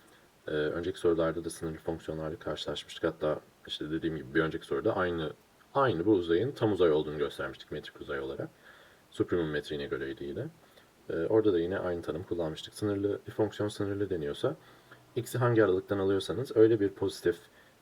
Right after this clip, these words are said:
m sayısı vardır ki diyorsunuz. E, fonksiyonu mutlak içerisine aldığınızda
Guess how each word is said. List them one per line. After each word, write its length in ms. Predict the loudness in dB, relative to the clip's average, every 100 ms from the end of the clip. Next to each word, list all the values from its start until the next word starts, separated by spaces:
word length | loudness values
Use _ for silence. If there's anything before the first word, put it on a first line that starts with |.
| _
m 180 | -2 0
sayısı 360 | 2 -2 0 2
vardır 300 | 2 0 -6
ki 180 | -10 -6
diyorsunuz. 540 | -6 -4 -6 -6 -10 -20 -20 _ _ -2
E, 300 | 2 2 2 0
fonksiyonu 560 | 0 0 -2 -2 -2 -4
mutlak 280 | -2 -2 -2
içerisine 320 | -4 -4 -4
aldığınızda 600 | -4 -6 -8 -8 -6